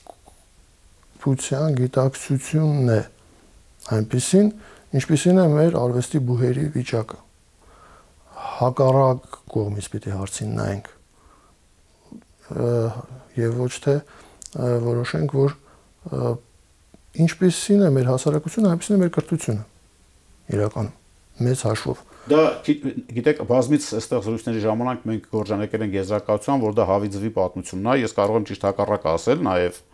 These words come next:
Speaker 2: դրանք փոխկապակցված են, ինչպիսի կրթություն տվել ես տարիներ առաջ, հենց այդպիսի էլ հասարակություն կունենաս։ Այնպես որ դրանք միմյանց հետ խիստ փոխկապակցված են իմ կարծիքով, և մեկի կամ մյուսի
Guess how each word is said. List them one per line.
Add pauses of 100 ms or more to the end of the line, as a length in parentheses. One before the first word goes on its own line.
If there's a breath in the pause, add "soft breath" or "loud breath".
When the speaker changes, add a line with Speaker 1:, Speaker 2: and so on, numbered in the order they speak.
(180 soft breath)
Speaker 2:
դրանք
փոխկապակցված
են,
ինչպիսի
կրթություն
տվել
ես (560 soft breath)
տարիներ
առաջ, (420)
հենց
այդպիսի
էլ
հասարակություն
կունենաս։ (500 loud breath)
Այնպես
որ
դրանք
միմյանց
հետ
խիստ
փոխկապակցված
են
իմ
կարծիքով, (380 loud breath)
և (320)
մեկի
կամ
մյուսի